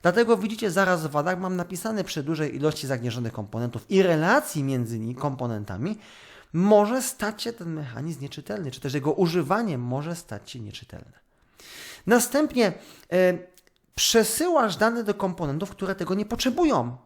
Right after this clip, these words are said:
Pamiętacie? State Manager. Przecież on jest zwykłym pośrednikiem, on kompletnie jest tylko przesyłaczem dalszych,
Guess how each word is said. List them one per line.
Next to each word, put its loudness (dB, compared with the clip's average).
Pamiętacie? 0
State 0
Manager. -2
Przecież -2
on 0
jest -4
zwykłym -4
pośrednikiem, -4
on -6
kompletnie -4
jest -6
tylko -4
przesyłaczem 2
dalszych, 2